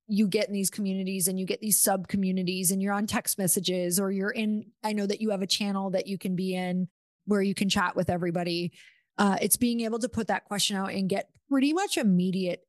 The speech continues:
answers from things. Or, "I got a guy, I got someone, I've got a woman, like, I've got this person who can help you with that." Absolutely game changing, especially when it comes to the things that are not your zone of genius. Like, for me, things on the back end,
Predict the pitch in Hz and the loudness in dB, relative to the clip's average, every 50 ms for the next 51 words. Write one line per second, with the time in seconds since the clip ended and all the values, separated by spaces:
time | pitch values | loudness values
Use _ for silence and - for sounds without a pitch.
0 | _ - 185 175 160 - - 113 156 - - - 185 170 160 208 180 156 131 185 | _ -4 -2 0 0 0 0 0 0 -2 -2 -2 -4 -4 -4 -4 -6 -6 -2 -2
1 | - - 190 196 185 - - - 202 208 208 208 190 190 175 175 160 135 139 160 | 0 0 0 0 0 -2 -2 -4 -2 -2 -2 -2 -2 -4 -4 -4 -6 -6 -6 -4
2 | - 185 208 202 220 190 - - - 202 180 170 185 190 - 175 190 190 233 220 | -2 -2 -2 0 0 -2 0 0 0 2 2 0 -2 -2 -4 -4 -2 0 0 0
3 | 214 208 196 180 180 165 165 156 165 175 185 190 - 208 185 - 208 190 - 190 | 0 0 0 0 0 0 0 0 0 0 -2 0 0 -2 0 0 -2 -2 -2 -2
4 | 208 196 - - - 196 180 - 202 185 180 190 170 - 180 170 180 175 160 180 | -2 0 2 2 2 2 2 0 2 2 2 2 0 0 0 0 0 0 0 0
5 | 180 170 175 160 - 165 156 160 - - - - - - - - _ _ _ _ | 0 0 0 0 0 0 0 -2 -4 -6 -10 -16 -20 -20 -20 -20 _ _ _ _
6 | _ _ _ _ _ _ _ - 240 233 233 226 - - 320 320 277 285 294 - | _ _ _ _ _ _ _ 0 2 2 2 2 2 4 4 4 4 2 2 0
7 | 285 277 226 202 196 208 196 196 196 196 - 226 220 220 214 196 233 220 233 254 | 0 0 0 0 0 0 0 0 0 0 0 0 0 0 0 0 -2 -2 -2 -4
8 | 277 277 - - 226 220 - - - 240 233 226 - - 262 277 269 269 269 254 | -6 -8 -4 0 2 2 2 4 2 2 0 0 0 0 0 0 0 -2 -4 -4
9 | - 220 226 220 214 - 247 208 208 208 - 202 190 190 185 196 180 175 180 180 | -2 -2 0 0 0 0 0 -2 -2 -2 -2 -2 0 0 0 0 0 -2 -2 -2
10 | 180 180 170 175 - 185 190 185 180 185 185 185 180 160 156 165 165 160 175 196 | -2 -2 -2 -2 -2 -2 0 0 0 0 0 0 -2 -2 -2 -2 -2 0 0 2
11 | 240 233 - 202 190 - - 196 180 185 185 185 185 - 190 180 180 170 180 170 | 2 2 2 2 0 -4 -4 -4 -2 -2 -2 -2 -2 -2 -4 -2 -2 -2 -2 -2
12 | 170 165 156 226 233 233 226 - 240 220 214 214 208 208 208 208 208 | -2 -2 0 0 0 0 -2 -2 0 0 0 2 2 2 0 0 -2